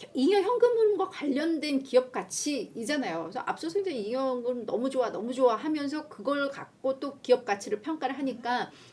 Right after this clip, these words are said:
좋다라고 하는 건, 이건 어떻게 보면 같은 내용이에요. 그래서 어, 조금, 조금 좀 이건 객관화가라고 <laughs> 해서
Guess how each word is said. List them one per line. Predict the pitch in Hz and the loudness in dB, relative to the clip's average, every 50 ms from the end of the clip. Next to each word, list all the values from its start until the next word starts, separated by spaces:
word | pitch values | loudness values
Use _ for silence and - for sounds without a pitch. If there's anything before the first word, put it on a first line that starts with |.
| - - | -14 -6
좋다라고 | - 277 269 - 330 330 277 214 190 226 | -4 -2 0 2 2 4 4 2 2 0
하는 | 254 254 254 240 | -2 -2 -2 2
건, | 254 254 240 226 - - - - _ - | 2 2 2 0 -6 -14 -20 -20 _ 2
이건 | 196 254 240 | 6 6 6
어떻게 | 254 262 - 285 277 | 6 4 0 -4 -4
보면 | 247 233 208 202 202 | -2 -2 -2 -2 -4
같은 | - - - - - 339 339 311 262 220 175 | -6 -10 -8 -4 -2 0 0 0 0 0 4
내용이에요. | 175 196 220 247 233 196 170 160 147 143 - | 8 8 8 8 6 0 -6 -8 -10 -10 -12
그래서 | - - - 262 - - - - - - - | -12 -8 -6 -6 -6 -6 -8 -10 -12 -14 -16
어, | 214 240 | -16 -12
조금, | - - - - 233 - - - - - - - | -12 -10 -10 -10 -12 -12 -12 -14 -14 -14 -14 -12
조금 | - - - 415 415 403 403 403 392 359 - - - 214 208 - | -6 -2 0 2 2 2 2 0 -2 -6 -8 -12 -14 -14 -14 -12
좀 | - 269 254 254 - - | -8 -10 -10 -10 -10 -12
이건 | 233 220 247 262 254 247 | -8 -4 -2 -2 -2 -4
객관화가라고 | - - 180 - 247 269 277 302 294 294 285 285 269 254 226 220 226 - | -8 -14 -14 -8 -6 -4 -4 -4 -4 -4 -4 -2 0 0 0 0 -2 -4
<laughs> | - - | -2 -2
해서 | 247 208 - - 277 208 | -2 2 2 2 2 2